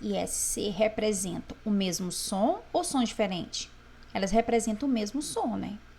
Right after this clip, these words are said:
Tanto que a gente confunde um pouquinho, é, se é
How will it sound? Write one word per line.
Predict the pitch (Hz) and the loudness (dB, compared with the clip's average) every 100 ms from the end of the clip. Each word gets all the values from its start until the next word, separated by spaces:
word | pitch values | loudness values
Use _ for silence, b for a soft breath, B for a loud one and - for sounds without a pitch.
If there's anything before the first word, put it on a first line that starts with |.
| - | -14
Tanto | - 185 196 | -8 -8 -6
que | - | -6
a | |
gente | 214 214 - - - | -4 -6 -10 -14 -6
confunde | - 302 - 254 240 240 | -2 -2 -2 -2 0 0
um | 262 | -2
pouquinho, | 262 285 285 - 220 226 262 B B B B - - - - - - - - - - - | 0 0 0 -2 -2 0 -2 B B B B -20 -20 -20 -14 -14 -14 -16 -14 -14 -16 -4
é, | 214 196 185 | 0 0 0
se | - 220 214 | -4 0 2
é | 196 | 0